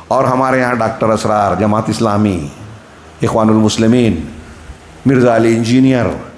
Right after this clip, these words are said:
ये लोग कहते हैं कि रवाफिज से पेंगे बढ़ाई जाए।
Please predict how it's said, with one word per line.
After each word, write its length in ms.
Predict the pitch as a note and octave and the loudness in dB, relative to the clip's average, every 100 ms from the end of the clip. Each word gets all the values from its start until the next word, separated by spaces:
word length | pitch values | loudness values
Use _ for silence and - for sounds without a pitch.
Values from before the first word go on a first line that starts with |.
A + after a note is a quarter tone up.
| - - - - - | -20 -20 -20 -12 -2
ये 100 | B2 | 2
लोग 200 | A#2+ A#2+ | 2 0
कहते 280 | A2+ A2 A2+ | -2 0 0
हैं 220 | C3 F#3 - - - - - - - - - | 0 -2 -4 -16 -20 -20 -20 -20 -20 -20 -8
कि 400 | - G2 D#2+ - - | -2 0 0 -4 -6
रवाफिज 380 | A2+ A2+ A2+ B2 | 0 0 2 0
से 100 | G#2+ | 0
पेंगे 300 | - A2+ G#2+ | -2 0 0
बढ़ाई 340 | G2 G2 F#2+ F2+ | 0 0 -2 -2
जाए। 260 | C#2+ - | -6 -8